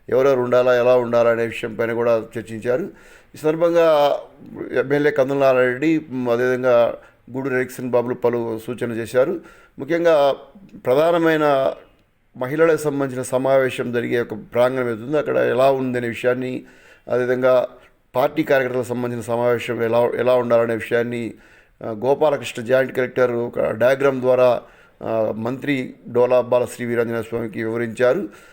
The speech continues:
అదేవిధంగా ఇక్కడ వెహికల్ పార్కింగ్, తర్వాత అధికారులకు బదిలీ ఏర్పాట్లు, ఎమ్మెల్యేలు, మంత్రులు తోటి సీఎం మీటింగ్ పెట్టుకుంటే దాన్ని ఎక్కడ జరపాలనేది,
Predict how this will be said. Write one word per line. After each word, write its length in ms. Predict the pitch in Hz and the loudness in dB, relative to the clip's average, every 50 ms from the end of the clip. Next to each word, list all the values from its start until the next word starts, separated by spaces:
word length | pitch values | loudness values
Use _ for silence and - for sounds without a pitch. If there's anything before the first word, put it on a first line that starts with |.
| _ _ _ | _ _ _
అదేవిధంగా 320 | - 139 151 147 156 156 156 | -2 0 0 0 0 0 0
ఇక్కడ 200 | 147 151 147 143 | 0 2 2 2
వెహికల్ 440 | 135 131 131 139 143 - 160 165 156 - - | 2 2 2 0 0 0 0 0 0 0 0
పార్కింగ్, 720 | 135 135 131 110 135 131 131 135 135 147 151 151 147 139 127 | 2 2 2 0 -6 -8 -8 -6 -4 -4 -2 -2 -2 -2 0
తర్వాత 300 | - 131 127 127 131 123 | 2 2 4 4 4 2
అధికారులకు 560 | 123 120 123 127 113 143 139 139 139 127 117 | 2 0 -2 0 2 2 2 2 0 -4 -4
బదిలీ 300 | 117 117 123 123 127 127 | -2 0 0 2 2 2
ఏర్పాట్లు, 500 | 123 120 117 117 - 120 117 107 127 143 | 2 0 0 0 0 0 0 0 -2 -2
ఎమ్మెల్యేలు, 720 | 139 127 123 127 131 135 135 139 131 135 135 131 135 139 | -2 -2 -2 0 -2 -2 0 0 0 0 0 -2 -4 -6
మంత్రులు 800 | 131 127 123 123 123 127 127 127 127 - - 127 131 139 143 143 - - - - - _ _ _ _ _ | -4 -2 -2 -2 -2 -4 -8 -10 -10 -12 -12 -8 -4 -4 -4 -4 -6 -12 -20 -20 -20 _ _ _ _ _
తోటి 220 | - 135 127 135 127 | -2 -2 -2 -4 -8
సీఎం 540 | - - 127 139 139 135 135 131 - - 127 127 | -10 -6 -2 -2 0 0 -2 -6 -8 -6 -4 -4
మీటింగ్ 420 | 127 131 123 139 127 131 123 110 | -4 -4 -4 -6 -6 -6 -6 -6
పెట్టుకుంటే 420 | 127 117 123 120 127 123 120 139 | -6 -6 -6 -8 -8 -2 -2 0
దాన్ని 280 | 131 131 123 120 120 123 | 2 2 0 0 0 -2
ఎక్కడ 240 | 120 - 123 127 127 | -4 -4 0 0 0
జరపాలనేది, 640 | 123 117 110 120 117 120 120 117 120 113 135 139 | 0 0 2 2 2 2 2 0 -2 -6 -6 -10